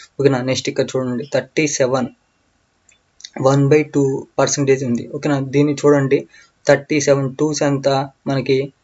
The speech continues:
సెవెంటీ ఫోర్ ప్లస్ వన్ చేస్తే మనకి సెవెంటీ ఫైవ్ వచ్చింది. ఇక్కడ ఉన్న టూ వాల్యూ అనేది as it is ఇక్కడ అంతే ఎంటర్ చేసాము. పర్సెంటేజ్ కాబట్టి మనం వంద తీసుకున్నాం అనమాట. ఓకేనా? ట్వంటీ ఫైవ్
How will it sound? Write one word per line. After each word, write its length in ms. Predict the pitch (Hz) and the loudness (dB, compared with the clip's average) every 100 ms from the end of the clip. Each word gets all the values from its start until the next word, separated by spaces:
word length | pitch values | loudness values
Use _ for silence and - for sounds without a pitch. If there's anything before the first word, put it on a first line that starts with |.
| _ _ _ - | _ _ _ -4
సెవెంటీ 420 | 139 131 139 139 | 0 0 2 0
ఫోర్ 280 | - 123 135 - - _ | 0 0 -2 -8 -20 _
ప్లస్ 300 | - 170 170 - - _ | 0 2 0 -10 -18 _
వన్ 220 | 139 135 120 - - _ _ | -4 -2 -2 -6 -10 _ _
చేస్తే 320 | - 147 139 156 | 4 4 2 -2
మనకి 320 | 143 135 175 196 - - - | 0 0 -2 -4 -12 -20 -6
సెవెంటీ 420 | - 131 139 139 | 0 2 2 0
ఫైవ్ 200 | - 127 | -2 -2
వచ్చింది. 340 | 123 - 135 113 - | -4 -6 -8 -8 -12
ఇక్కడ 220 | 143 147 | 0 2
ఉన్న 160 | 143 147 147 | 2 0 -2
టూ 140 | 147 | 0
వాల్యూ 320 | 143 139 135 135 | 4 4 4 2
అనేది 220 | 135 139 | 2 0
as 140 | 127 117 | 0 -2
it 100 | 160 | -4
is 120 | 143 | -6
ఇక్కడ 260 | - 143 135 151 180 | -4 0 2 0 -2
అంతే 240 | 143 139 143 | -4 0 0
ఎంటర్ 280 | 131 127 123 | 0 -2 -2
చేసాము. 380 | 123 107 131 170 - - _ - | -4 -4 -4 -6 -8 -20 _ 2
పర్సెంటేజ్ 480 | 139 139 156 147 | 2 2 4 4
కాబట్టి 400 | 139 131 131 131 165 | 4 2 2 -2 -2
మనం 260 | 135 147 | 0 -2
వంద 260 | 139 127 127 127 | -2 -2 0 0
తీసుకున్నాం 520 | 135 123 - 123 117 117 | -2 -6 -6 -6 -4 -2
అనమాట. 340 | 117 117 113 - _ - _ 143 | -2 -4 -6 -12 _ -20 _ -2
ఓకేనా? 260 | 143 143 120 - _ - | 2 2 0 -10 _ -8
ట్వంటీ 340 | - 147 143 143 | 0 0 2 0
ఫైవ్ 240 | 139 123 | 0 -4